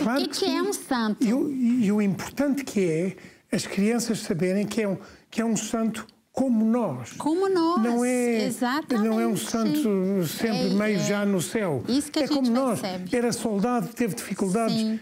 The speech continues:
Speaker 1: tinha um escravo que tratava bem, tinha um pobre que, que,
Speaker 2: No,
Speaker 1: que
Speaker 2: nos,
Speaker 1: precisava
Speaker 2: nos
Speaker 1: da
Speaker 2: gestos, né,
Speaker 1: eh,
Speaker 2: Diácono?
Speaker 1: nos gestos,
Speaker 2: Ele foi
Speaker 1: exatamente.
Speaker 2: santo na forma de ser. Olha que bonito.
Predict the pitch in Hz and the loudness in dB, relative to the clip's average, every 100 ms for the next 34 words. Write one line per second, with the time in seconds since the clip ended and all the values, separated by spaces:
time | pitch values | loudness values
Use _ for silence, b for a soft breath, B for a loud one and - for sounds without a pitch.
0 | - - 226 226 208 214 - 233 208 160 | -8 -2 2 2 0 -2 -2 -2 -2 -4
1 | - 220 208 214 185 190 208 208 170 B | -6 -4 -2 -2 0 0 2 0 -2 B
2 | B B 214 214 208 190 214 202 190 160 | B B 0 2 2 2 0 0 -2 -2
3 | 196 180 180 151 - - 233 - 220 254 | 0 0 0 -4 -10 -4 -4 -2 0 0
4 | 233 240 156 - 170 - - - 156 214 | 0 0 0 0 0 0 0 -2 -2 -4
5 | 202 262 330 247 220 196 202 180 190 170 | -2 0 0 0 0 2 2 2 2 0
6 | - - 202 165 233 190 156 139 - 294 | -4 -2 0 0 -2 -2 -2 -4 -2 0
7 | 359 349 302 294 285 - - 294 339 392 | 0 0 0 0 -4 -10 -4 -2 0 2
8 | 370 294 285 - - 185 190 240 285 247 | 2 2 0 -4 -4 -2 0 0 0 0
9 | 226 208 196 | 0 0 -2